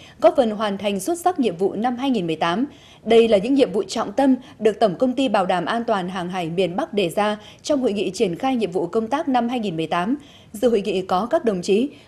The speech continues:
Nguyễn Văn Công, Thứ trưởng Bộ Giao thông Vận tải, Nguyễn Xuân Bình,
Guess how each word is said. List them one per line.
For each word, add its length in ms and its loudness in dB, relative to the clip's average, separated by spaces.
Nguyễn 260 2
Văn 160 2
Công, 300 0
Thứ 160 0
trưởng 300 0
Bộ 160 0
Giao 160 0
thông 180 -4
Vận 160 -2
tải, 260 -2
Nguyễn 200 0
Xuân 220 0
Bình, 220 0